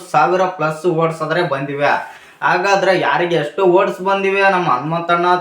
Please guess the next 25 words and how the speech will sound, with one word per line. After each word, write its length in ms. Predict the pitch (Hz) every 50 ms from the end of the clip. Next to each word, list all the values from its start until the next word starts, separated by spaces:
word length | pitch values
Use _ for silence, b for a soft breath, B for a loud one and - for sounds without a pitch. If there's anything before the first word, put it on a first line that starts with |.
| 175 - -
ತೆಗೆದುಕೊಂಡಿರೋ 760 | 147 147 170 175 196 190 - 196 196 196 196 196 196 196 190
ವೋಟ್ಸ್ 260 | 202 202 185 180 190
ಎಷ್ಟು, 280 | 185 180 - 190 190 180
ತ್ರಿವಿಕ್ರಮ್ 680 | - - 143 160 175 196 190 - - 185 185 185 180
ಅವ್ರಿಗೆ 220 | 180 180 175 180
ಬಂದಿರೋ 420 | 175 156 156 160 170 170 175 170 165
ವೋಟ್ಸ್ 300 | 165 165 165 165 - 165
ಎಷ್ಟು 220 | 165 - - 170 160
ಮತ್ತು 320 | 160 151 - - 190 190 175 143 - - - B B B B B B -
ಉಗ್ರ 220 | 190 190 190 214 220 220
ಮಂಜು 400 | 214 208 202 202 202 202 202 185
ಮೋಕ್ಷಿತ್ 500 | 175 165 180 - 165 - 185 185 175 185
ಅವ್ರಿಗೆ 260 | 180 180 175 170 180
ಬಂದಿರೋ 440 | 170 135 139 147 165 175 180 180 165
ವೋಟ್ಸ್ 300 | 156 175 185 180 - 175
ಎಷ್ಟು 200 | 180 175 - 175
ಅಂತ 140 | 165 170 170
ತಿಳ್ಕೊಂಬರೋಣ 800 | 165 160 170 175 170 - 180 170 165 156 156 156 160 160 156 143
ಬನ್ನಿ. 240 | 143 143 147 151
ಅದಕ್ಕಿಂತ 640 | 143 131 107 - - 139 165 180 175 180 214 214 208
ಮುಂಚೆ 380 | 214 214 214 208 196 208 202 175
ಯಾರೆಲ್ಲ 340 | 160 165 175 175 170 165 165
ಚಾನಲ್ಗೆ 500 | - 147 156 160 165 160 151 147 143 -
ಸಬ್ಸ್ಕ್ರೈಬ್ 500 | 135 120 - - - - 165 170 170 170
ಮಾಡ್ಕೊಂಡಿಲ್ಲ, 440 | 165 160 - - 156 151 147 143